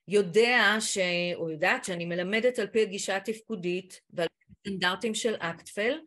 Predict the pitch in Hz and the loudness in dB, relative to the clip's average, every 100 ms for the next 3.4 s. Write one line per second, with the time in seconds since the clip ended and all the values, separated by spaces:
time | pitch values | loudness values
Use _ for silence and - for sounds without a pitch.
0 | - - _ - 180 175 170 - 220 202 | -20 -20 _ -6 -2 0 -2 0 2 2
1 | 208 190 185 - 196 185 190 - - 175 | 0 -2 -2 2 4 4 0 -8 -6 -2
2 | 170 170 170 170 170 180 - - 180 165 | -2 0 2 2 2 -2 -6 -4 -4 -2
3 | 156 156 262 339 | -2 0 0 -2